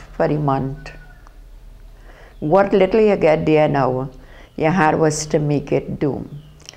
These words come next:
As the, the gentleman say, that we supplant rice, we supplant arroz, we supplant, uh, garden, and we, I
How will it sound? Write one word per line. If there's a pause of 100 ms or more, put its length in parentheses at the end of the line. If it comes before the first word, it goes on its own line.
(420)
As
the, (680)
the
gentleman
say, (580)
that
we
supplant
rice, (840)
we
supplant
arroz, (300)
we
supplant,
uh, (280)
garden, (420)
and
we,
I